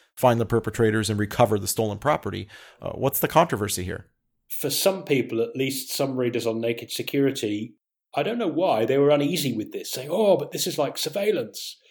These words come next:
Speaker 2: You know, the cops are going out and, and kind of spying on us all." And my response is, if they'd collected the mac address and then forgot to cut the packets off and collected packet payloads as well,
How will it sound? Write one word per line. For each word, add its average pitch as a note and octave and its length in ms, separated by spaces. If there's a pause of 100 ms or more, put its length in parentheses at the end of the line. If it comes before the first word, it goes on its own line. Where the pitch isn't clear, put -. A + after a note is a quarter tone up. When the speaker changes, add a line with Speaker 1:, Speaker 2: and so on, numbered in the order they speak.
(160)
Speaker 2:
You F3 60
know, E3+ 60
the C#3+ 80
cops E3+ 300
are E3 40
going D3 260
out C#3 240
and, A#2+ 260
and C3 140
kind D3 160
of B2+ 60
spying F3 540
on A2+ 140
us G#2 200
all." G2+ 220 (640)
And D#3+ 520 (140)
my F#3+ 160
response D#3 560
is, C#3+ 240 (120)
if - 560
they'd D3+ 360
collected C#3+ 520
the B2 80
mac C#3 300
address G2+ 640
and A#2 120
then A#2 140
forgot - 840
to - 140
cut - 260
the A#2 80
packets - 520
off G#2 360 (240)
and A#2+ 220
collected B2+ 580 (300)
packet - 380
payloads A#2+ 640
as G2+ 120
well, C#3+ 500